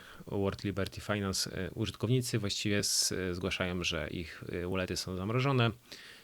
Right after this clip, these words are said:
jest wymuszane K Y C i nawet, e, zdarza się sytuacja, kiedy nie mogą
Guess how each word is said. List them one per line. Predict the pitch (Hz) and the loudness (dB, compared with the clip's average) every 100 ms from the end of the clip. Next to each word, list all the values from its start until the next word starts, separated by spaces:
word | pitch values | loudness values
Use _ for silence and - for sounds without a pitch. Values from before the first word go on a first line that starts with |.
| - | 0
jest | 113 101 | 2 4
wymuszane | 98 101 90 90 87 | 2 2 0 0 -2
K | - | 0
Y | 107 113 | 2 2
C | - 131 | 2 4
i | 123 - 98 | 2 2 0
nawet, | 95 95 95 - - - | 2 2 0 -2 -8 -2
e, | 90 87 87 87 90 90 - - - - | 0 0 0 0 -2 -2 -6 -14 -20 -12
zdarza | - 95 95 | 0 2 4
się | - 90 | 2 0
sytuacja, | - 85 87 - 92 | -4 0 0 0 -4
kiedy | - 87 90 90 | -4 -4 -2 -2
nie | 90 | 0
mogą | 87 90 | -2 -2